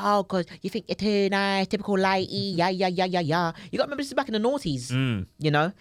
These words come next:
Speaker 1: Um, it's, it's just like, if we can't laugh at ourselves, we're not moving forward. We're just going round the Mario bush.
Speaker 2: And I think that was what was quite good about, well, when Martin Lawrence was at least hosting Def,
Speaker 1: Mm.
Speaker 2: Def Comedy Jam,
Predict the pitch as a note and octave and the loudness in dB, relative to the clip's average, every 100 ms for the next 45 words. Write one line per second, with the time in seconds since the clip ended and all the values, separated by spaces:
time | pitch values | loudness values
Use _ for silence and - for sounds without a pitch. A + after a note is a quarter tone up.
0 | - - - F3+ F3+ E3+ D3+ B2+ C3+ _ | -16 -6 -2 2 2 0 -2 -6 -8 _
1 | _ - - _ _ _ F#3+ F#3+ F#3 G3 | _ -20 -20 _ _ _ -2 0 0 -4
2 | G#3+ - G3 F3+ - - _ - _ - | -4 -2 0 2 0 -6 _ -20 _ -16
3 | D#3+ F3+ C4 C#4 C4 A3+ G#3+ F#3+ F3+ G3 | -14 -4 -2 0 2 2 0 0 0 0
4 | E3 D#3+ G#3+ F3 F3+ D#3+ - G#3+ D3+ C3+ | 0 0 -2 0 -2 0 0 2 2 0
5 | D3 F#3 - F#3 D#3+ D3+ C#3+ E3 D#3+ F3+ | -2 -4 -2 -2 -2 -4 0 0 0 2
6 | G3+ F3 C#3 A#2 - - - - - - | 2 2 2 -2 -4 -10 -18 -20 -20 -20
7 | _ - _ - C3 D3+ D#3 E3+ B2+ C3+ | _ -20 _ -2 0 2 0 0 0 0
8 | - A#2 A2+ B2 A#2 B2+ A#2 A2+ - - | 2 2 2 0 2 2 2 2 0 -2
9 | G#2+ G#2 G2+ G#2 B2+ A2 A#2+ C#3+ A2+ G#2 | 0 2 2 2 0 0 2 2 0 -4
10 | G2+ F#2+ - F#2+ F#2 F2 D#2 E2+ - F3+ | -6 -6 -4 -4 -4 -8 -6 -6 -4 -4
11 | D#3+ B2+ F2 - F2 E2+ F2 | -4 -4 -6 -8 -8 -6 -8